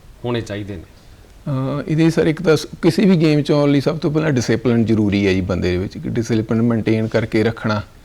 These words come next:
Speaker 1: ਹਾਂਜੀ।
Speaker 2: ਦੂਸਰਾ ਸਰ ਹਾਈਟ ਹੈ ਜੀ, ਔਰ ਤੀਸਰਾ ਜਦੋਂ ਆਪਾਂ ਕੋਈ ਵੀ ਗੇਮ ਦੇ ਵਿੱਚ ਜਾਂਦੇ ਹਾਂ, ਆਪਾਂ ਉਹਨੂੰ ਸਟਾਰਟ ਕਰਦੇ ਹਾਂ ਬੇਸਿਕ ਜਿਹੜੇ ਉਹ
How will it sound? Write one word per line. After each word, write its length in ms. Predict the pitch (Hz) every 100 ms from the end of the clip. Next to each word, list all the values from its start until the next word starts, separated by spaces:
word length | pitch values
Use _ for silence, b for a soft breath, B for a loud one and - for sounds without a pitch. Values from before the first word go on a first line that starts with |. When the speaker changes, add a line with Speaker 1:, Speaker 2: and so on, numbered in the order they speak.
| - 113
Speaker 1:
ਹਾਂਜੀ। 220 | 104 90
Speaker 2:
ਦੂਸਰਾ 360 | 131 123 135
ਸਰ 140 | 123 127 107
ਹਾਈਟ 280 | 107 110 123
ਹੈ 100 | 117
ਜੀ, 200 | 117 117 - - - - - - -
ਔਰ 200 | 139 147
ਤੀਸਰਾ 380 | 160 156 160 160
ਜਦੋਂ 200 | 160 165
ਆਪਾਂ 320 | - 160 160
ਕੋਈ 240 | 147 151 160
ਵੀ 120 | 170
ਗੇਮ 260 | 147 151
ਦੇ 120 | 147 147
ਵਿੱਚ 120 | 135
ਜਾਂਦੇ 260 | 135 127
ਹਾਂ, 80 | 139
ਆਪਾਂ 120 | 131
ਉਹਨੂੰ 140 | 147 160
ਸਟਾਰਟ 320 | - 123 127
ਕਰਦੇ 260 | 131 131 139
ਹਾਂ 100 | 135
ਬੇਸਿਕ 480 | 123 131 139 123
ਜਿਹੜੇ 380 | 147 143 143 156
ਉਹ 240 | 151 160